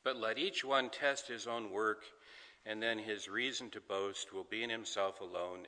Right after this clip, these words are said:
and not in his neighbor." That's, uh, how the E S V renders it. And you know we're not supposed to boast in ourselves or our works. I mean, this is not Paul, something Paul exhorts us ever to do. We boast in the Lord. So you really have to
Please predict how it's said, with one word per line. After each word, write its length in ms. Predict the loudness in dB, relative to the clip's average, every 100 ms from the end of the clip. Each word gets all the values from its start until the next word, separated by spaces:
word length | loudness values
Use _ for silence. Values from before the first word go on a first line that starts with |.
| -10
and 140 | -8
not 300 | -2 -2 -2
in 80 | -6
his 200 | -10 -10
neighbor." 380 | -2 0 0 -4 -10 -20 _ _ _ _ _ -20 -20 -20 -18 -18 -20 -20 _
That's, 480 | 6 6 6 -2 4
uh, 200 | 8 8
how 260 | 8 6 6
the 120 | 4
E 80 | 2
S 120 | 0
V 180 | -2 4
renders 460 | 6 6 4 -2
it. 180 | -2 -4 0
And 260 | 2 2 -2 -2
you 140 | 2
know 240 | 10 12 12
we're 120 | 8
not 220 | 6 6
supposed 360 | 2 0 0 -4
to 60 |
boast 420 | 4 4 4 2
in 100 | 0
ourselves 540 | 0 0 4 6 4 2
or 100 | 0
our 160 | 0
works. 640 | 0 -2 -2 -6 -10 -10 -12 -16 -20 -20 -20 -14
I 40 |
mean, 160 | -8 -2
this 200 | -2 -2
is 60 | 2
not 260 | 2 4
Paul, 280 | 6 6 6
something 340 | 2 0 0 -4
Paul 320 | -2 0 2
exhorts 380 | 0 0 -2 -2
us 180 | -8 -4
ever 240 | 2 2 2
to 140 | -4
do. 340 | -8 -10 -12 -16 _ -20 -20 -20 -20 -20 -10
We 120 | -6
boast 420 | 2 2 0 -6
in 60 | -8
the 60 |
Lord. 460 | -6 -2 -2 -2 -8 -18 -14
So 180 | -4 -2
you 160 | 2
really 180 | 4 6
have 160 | 6 4
to 140 | 0